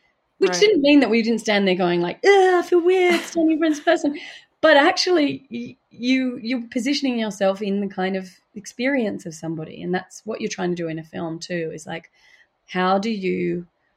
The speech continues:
Speaker 1: look at but feel with at the same time, you know? So that,
Speaker 2: Yeah.
Speaker 1: that was one of the things we did. And ten minutes into it, Emma and Daryl are like, "We'd done this exercise of trying out different sex positions and, like, playfully, like,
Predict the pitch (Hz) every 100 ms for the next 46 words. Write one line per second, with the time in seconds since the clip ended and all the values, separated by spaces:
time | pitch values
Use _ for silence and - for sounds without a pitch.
0 | - 185 214 214 190 175 - - _ -
1 | 196 - 208 190 175 165 180 165 165 -
2 | _ _ - - 175 - 175 - 170 160
3 | - - _ _ - 190 170 170 233 277
4 | _ _ _ _ _ _ _ _ _ -
5 | 175 226 214 156 151 156 240 285 269 202
6 | 190 190 175 175 170 180 - 294 294 294
7 | - - - 349 330 277 226 220 233 226
8 | 160 151 - - - 247 262 233 214 214
9 | 202 185 185 185 - 226 202 262 269 240
10 | 208 - 196 185 180 160 - 185 175 170
11 | 175 170 - - - - - 180 180 -
12 | 208 254 202 180 175 - - 180 190 190
13 | 202 220 339 330